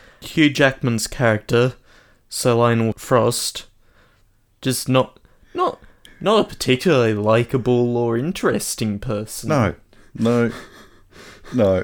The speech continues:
Speaker 2: A-, a-, and th-, that contributes to the, the thinness of plot and the, the maintaining of interest due to the likability of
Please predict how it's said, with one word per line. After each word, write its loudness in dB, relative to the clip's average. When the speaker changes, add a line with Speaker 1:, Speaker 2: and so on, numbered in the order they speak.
Speaker 2:
A-, -6
a-, -6
and 2
th-, -4
that -2
contributes -4
to -4
the, -12
the -6
thinness -4
of -10
plot -6
and -2
the, -2
the -6
maintaining -2
of -8
interest -8
due -2
to -6
the -6
likability -6
of -12